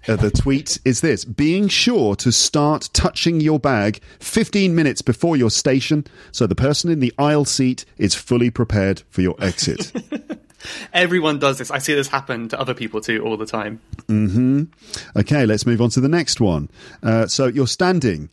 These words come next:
Speaker 1: at the exit door of the train. So you're in the train. The door, uh, the train is pulling into the station, and you're standing just at the exit door. The door is closed. The, um, there's a crowd of other passengers right behind you, eager to get off the train.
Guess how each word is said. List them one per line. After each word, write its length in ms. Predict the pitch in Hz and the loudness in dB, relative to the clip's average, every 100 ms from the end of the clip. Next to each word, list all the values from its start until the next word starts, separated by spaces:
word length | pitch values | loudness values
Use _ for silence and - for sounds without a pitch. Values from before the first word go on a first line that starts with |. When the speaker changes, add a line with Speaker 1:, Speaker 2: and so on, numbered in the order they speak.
| _ _ _ | _ _ _
Speaker 1:
at 160 | 123 127 | -4 0
the 160 | 127 - | -2 0
exit 460 | 151 - - - 104 | -2 0 -2 -2 0
door 400 | 120 90 85 - - | 2 2 0 -4 -4
of 140 | 110 | -2
the 80 | 107 | 0
train. 440 | - 113 87 69 - | 0 0 0 -2 -4
So 140 | - | 0
you're 100 | 107 | 2
in 160 | 110 160 | 2 0
the 80 | 143 | 0
train. 340 | - 113 110 | 0 2 2
The 80 | 104 | 0
door, 340 | 135 127 120 - | 2 2 2 0
uh, 100 | 120 | -2
the 120 | 110 | 0
train 220 | 113 143 120 | 0 2 2
is 100 | 110 | 2
pulling 340 | - 185 165 | 0 0 0
into 200 | 151 139 | 0 0
the 120 | 127 | 0
station, 440 | 110 107 95 113 107 | 2 2 0 0 0
and 80 | 117 | 2
you're 120 | 110 | 2
standing 540 | - - 110 110 110 110 | 0 2 2 4 2 2
just 220 | 131 - | -2 0
at 160 | 123 117 | -2 0
the 160 | 110 - | -2 0
exit 480 | 101 95 - 92 - | -2 0 0 0 0
door. 400 | - 90 85 92 - - - | -2 0 0 -2 -6 -20 -6
The 80 | - | -2
door 160 | 95 87 | 2 2
is 100 | 85 | 0
closed. 460 | - 85 82 98 - - - - | 0 2 2 -2 -8 -20 -20 -6
The, 140 | - - - 95 92 | -4 -4 -2 0 2
um, 160 | 95 95 - - - | 2 0 -6 -18 -6
there's 180 | 113 107 | -2 0
a 60 | 110 | 0
crowd 460 | - 165 139 139 | 0 0 0 0
of 100 | 131 | 0
other 240 | 135 143 131 | 0 0 0
passengers 540 | - - - 127 107 | -2 -2 0 2 0
right 340 | 113 120 127 - | 0 0 0 -2
behind 420 | 113 135 131 135 | -2 0 2 2
you, 280 | 127 143 143 - - - - _ | 2 0 0 -6 -20 -20 -20 _
eager 380 | 170 185 151 123 | 0 2 2 0
to 140 | - 117 | 0 2
get 180 | 135 | 2
off 160 | 135 117 | 0 -2
the 80 | 120 | -4
train. 440 | - 110 85 69 | 0 0 0 -4